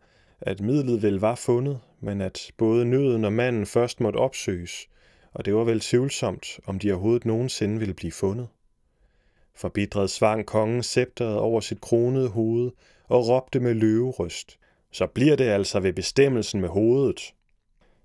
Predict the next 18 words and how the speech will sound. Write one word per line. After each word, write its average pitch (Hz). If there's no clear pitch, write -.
En 95
lykke 101
var 98
det 110
for 104
den 101
stakkels 107
Drosselmeier, 107
at 107
maden 127
netop 127
den 127
dag 117
havde 101
smagt 107
kongen 107
særlig 120
godt, -